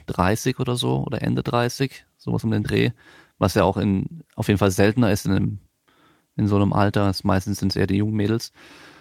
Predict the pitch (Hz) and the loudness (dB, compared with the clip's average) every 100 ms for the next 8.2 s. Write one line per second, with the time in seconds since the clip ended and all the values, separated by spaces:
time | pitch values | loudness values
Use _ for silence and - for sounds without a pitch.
0 | _ _ _ 104 95 101 101 104 101 _ | _ _ _ 2 4 2 0 -2 -8 _
1 | 117 98 101 98 104 101 110 104 104 110 | -2 2 2 4 2 2 2 2 2 0
2 | - 101 90 87 87 - 104 113 110 107 | 0 0 2 0 -4 -2 2 2 2 0
3 | 98 107 98 92 - _ _ _ _ _ | 0 2 0 -2 -10 _ _ _ _ _
4 | 123 92 98 - 101 107 117 107 95 92 | -2 0 0 0 0 0 0 0 0 0
5 | - 92 98 104 98 - 107 113 110 - | -2 0 0 0 -2 0 0 2 0 0
6 | 104 - - 131 131 120 107 101 - - | -4 -4 -8 0 0 2 -2 -2 -4 -6
7 | - - 123 120 - 104 113 127 - 113 | -10 -2 0 0 0 0 0 -2 0 2
8 | 107 | 2